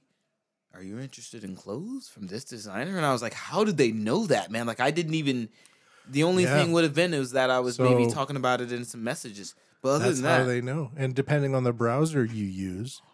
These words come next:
Speaker 2: that's gonna be selling that data. And sometimes they can listen in.
Speaker 1: Right.
Speaker 2: They say they don't listen. Um, they say, I should say that I was watching,
Speaker 1: They
Speaker 2: um,
Speaker 1: say.
Speaker 2: an interview with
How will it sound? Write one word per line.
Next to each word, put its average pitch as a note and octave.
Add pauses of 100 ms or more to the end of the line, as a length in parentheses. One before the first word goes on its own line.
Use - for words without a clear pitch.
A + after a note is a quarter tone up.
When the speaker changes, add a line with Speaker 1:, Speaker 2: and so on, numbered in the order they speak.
(440)
Speaker 2:
that's A#2
gonna A2+
be A2
selling A2+
that G#2
data. A2+ (1160)
And B2
sometimes B2
they A2+
can G#2
listen G#2+
in. D3 (180)
Speaker 1:
Right. D#3
Speaker 2:
They C3
say E3+
they E3+
don't A#2+
listen. A#2+ (200)
Um, G2 (100)
they B2
say, A#2
I G#2+
should A2+
say A#2
that G#2+ (520)
I B2
was D3
watching, A2+
Speaker 1:
They F#2
Speaker 2:
um, G#2+
Speaker 1:
say. B2+
Speaker 2:
an A#2+
interview A#2
with A2